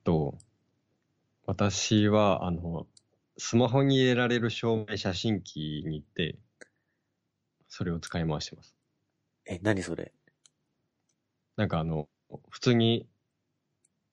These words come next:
Speaker 1: コンビニとかに、あの、ボックスの証明写真機みたいなのあるじゃないですか。
Speaker 2: はい。
Speaker 1: そこら辺に置いてる。
Speaker 2: はいはい。
Speaker 1: あれの、なんか一部機種は、その、プラスで何百円か払うと、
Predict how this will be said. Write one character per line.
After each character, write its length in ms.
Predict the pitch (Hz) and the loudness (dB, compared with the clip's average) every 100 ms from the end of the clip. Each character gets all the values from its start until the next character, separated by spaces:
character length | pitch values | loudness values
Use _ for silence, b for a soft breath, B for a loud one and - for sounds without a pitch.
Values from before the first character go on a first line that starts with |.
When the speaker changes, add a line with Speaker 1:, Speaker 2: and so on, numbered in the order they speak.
| _ - | _ 0
Speaker 1:
コ 160 | 113 | 4
ン 120 | 120 | 4
ビ 100 | 120 | 4
ニ 140 | 120 120 | 2 2
と 80 | 123 | 0
か 100 | 85 | 0
に、 300 | 82 76 - | -2 -4 -8
あ 140 | 85 | -10
の、 300 | 76 73 73 - | -10 -10 -12 -8
ボ 220 | 87 87 | -4 -4
ッ 60 | - | -4
ク 120 | 110 | -2
ス 100 | - | 2
の 160 | 120 110 | 4 4
証 300 | - 110 110 | 4 2 4
明 140 | 107 | 4
写 120 | 107 | 0
真 220 | 110 117 - | -2 -2 -4
機 340 | - - - 98 | -10 -14 -12 -8
み 80 | |
た 80 | 92 | -4
い 20 | |
な 60 | - | -2
の 40 | 90 | -2
あ 20 | |
る 80 | 82 | -4
じ 60 | |
ゃ 20 | 78 | -6
な 60 | |
い 40 | - | -12
で 60 | |
す 80 | - | -14
か。 120 | - | -16
Speaker 2:
は 200 | - - | -8 -2
い。 20 | |
Speaker 1:
そ 20 | 92 | 0
こ 60 | |
ら 60 | 82 | -2
辺 160 | 78 | -4
に 60 | 78 | -6
置 80 | 71 | -8
い 40 | |
て 80 | - | -10
る。 120 | - - | -14 -6
Speaker 2:
は 140 | 104 | -4
い 100 | 78 | -4
は 80 | 73 | -8
い。 80 | - _ _ | -10 _ _
Speaker 1:
あ 120 | 95 | 0
れ 160 | 101 127 | 2 4
の、 300 | 135 127 131 - | 4 4 0 -2
な 120 | 110 | 0
ん 40 | |
か 60 | 90 | 0
一 240 | 95 139 | 2 4
部 140 | 101 78 | 2 0
機 180 | - | -6
種 160 | - 82 | -4 0
は、 300 | 85 80 78 _ - _ _ _ _ _ _ | 2 0 -4 _ -20 _ _ _ _ _ _
そ 120 | _ 85 | _ -6
の、 240 | 73 - _ _ | -4 -8 _ _
プ 100 | - | 2
ラ 140 | 123 123 | 4 4
ス 100 | 127 | 2
で 320 | 131 98 - _ _ b b b b | 2 0 -4 _ _ b b b b
何 320 | 90 87 101 | -4 0 0
百 300 | 101 104 - | 2 2 2
円 100 | 98 | 0
か 120 | 80 78 | 0 -4
払 220 | 85 82 | -4 -4
う 60 | 76 | -2
と、 340 | 87 76 | -2 -2